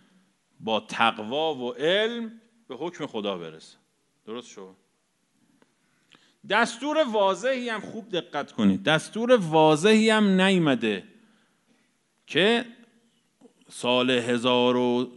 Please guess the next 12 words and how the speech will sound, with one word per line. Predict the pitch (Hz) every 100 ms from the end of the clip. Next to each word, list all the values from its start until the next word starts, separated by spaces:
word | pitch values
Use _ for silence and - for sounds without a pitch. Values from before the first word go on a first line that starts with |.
| -
چهارصد | - 107 104 120 120 117 127 127
و | 131
سه | 123 - 214 247
از | 160 147
کدام | - 135 160 135
آدم | 117 107 101 98
تقلید | 95 95 92 92 -
کنید. | 90 87 - _ _ _ 95
روایت | 101 95 117
نداریم | 143 175 131 98
که. | - 80 _ _ _ _ _ 104
درسته؟ | 117 - 120 117